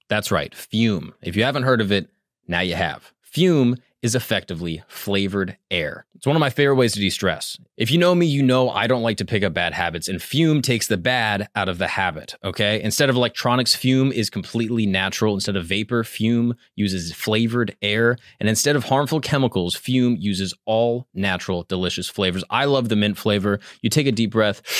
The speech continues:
and the Fume just feels amazing. It's a great way to de-stress. It makes you feel relaxed. And it's just a great way to even just, like, fidget while you're sitting in your chair. It just has, like, a cool little, like, bamboo knob. It's awesome.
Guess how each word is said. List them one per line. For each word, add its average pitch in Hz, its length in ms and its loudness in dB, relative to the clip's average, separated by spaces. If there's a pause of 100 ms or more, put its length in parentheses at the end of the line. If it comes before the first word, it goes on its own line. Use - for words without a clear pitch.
(520)
and 113 100 0
the 110 60 -2
Fume 123 340 2
just 98 160 -2
feels 104 220 2
amazing. 82 460 -2
It's 90 160 -4
a 113 40 0
great 120 200 2
way 127 140 4
to 110 80 0
de-stress. 104 580 -2
It - 120 -12
makes 101 220 -4
you 104 40 -8
feel 98 200 -2
relaxed. 87 520 -2
And 98 120 -2
it's 95 80 -4
just 127 180 -2
a 113 60 -2
great 110 300 -2
way 110 140 0
to 101 60 0
even 101 180 -2
just, 90 140 -6
like, 92 140 -4
fidget 95 420 -2
while 90 140 0
you're 85 80 -2
sitting 101 260 -2
in 101 60 0
your 87 100 -4
chair. 98 260 -2
It 78 60 -8
just 87 160 -6
has, 101 140 -2
like, 95 100 -2
a 82 60 -6
cool 98 240 -4
little, 90 180 0
like, 82 180 -4
bamboo 92 380 -2
knob. 87 500 -2
It's 101 140 -10
awesome. 90 380 -4